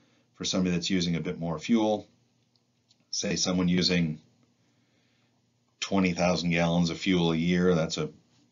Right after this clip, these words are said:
adequate size that should be able to handle your, your situation. Uh, and then down at the bottom, the clean and dry kit.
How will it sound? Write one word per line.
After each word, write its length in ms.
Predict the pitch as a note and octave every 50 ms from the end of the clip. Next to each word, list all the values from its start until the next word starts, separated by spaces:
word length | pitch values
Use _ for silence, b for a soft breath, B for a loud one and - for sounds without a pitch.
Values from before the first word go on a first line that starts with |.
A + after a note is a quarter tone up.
| _ _ _ -
adequate 420 | F2+ F2 E2+ - - - F2+ F2
size 380 | - - F2 E2 E2 E2+ - -
that 120 | F2 E2
should 160 | - - E2
be 100 | D#2+ E2+
able 120 | E2 D#2 D#2
to 60 | D#2
handle 340 | D2+ D#2+ E2 D#2+ D#2 D#2 D#2
your, 240 | D#2 D#2 D2+ C#2+ D2+ D#2+ -
your 180 | - E2 D#2+ D#2
situation. 720 | - - F2+ - - F2 F2+ F#2+ F#2+ - - G2 F#2+ F#2+ F#2+ b b b b b b b b b _ -
Uh, 260 | F#2+ G2 G2 F#2+ F#2+ F#2+
and 100 | F#2 F#2+
then 140 | F#2+ F#2
down 180 | F#2 G2 G2 F#2+
at 80 | F2+ D#2+
the 60 | E2
bottom, 320 | E2 F#2+ F#2 F#2 F2 E2+
the 60 | E2
clean 280 | - - - F#2+ F2+ F2
and 160 | E2+ D#2 D#2
dry 260 | E2 E2 E2 D#2+ D#2+ D2+
kit. 300 | - - F#2 E2 -